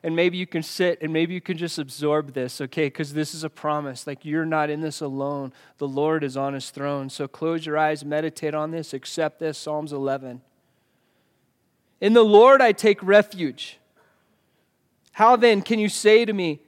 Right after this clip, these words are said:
'Flee like a bird to your mountain'? For look, the wicked bend their bows. They set their arrows against the strings to shoot from the shadows at the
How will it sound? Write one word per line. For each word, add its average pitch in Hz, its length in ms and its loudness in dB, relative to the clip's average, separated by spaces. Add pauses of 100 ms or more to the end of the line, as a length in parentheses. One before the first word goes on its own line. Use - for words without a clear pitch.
(260)
'Flee 247 480 0
like 220 240 6
a 214 60 0
bird 214 460 4
to 226 120 -4
your 196 180 2
mountain'? 185 460 -2 (600)
For 220 180 4
look, 233 360 6 (180)
the 190 160 4
wicked 214 640 0
bend 220 360 6
their 196 160 2
bows. 165 880 -4 (720)
They 160 120 -2
set 220 380 2
their 220 220 2
arrows 220 460 6
against 202 460 -2
the 190 80 -4
strings 208 720 -2
to - 120 -10
shoot 240 540 -2 (360)
from 208 200 0
the 185 80 0
shadows 214 760 4
at 170 180 -8
the - 100 -6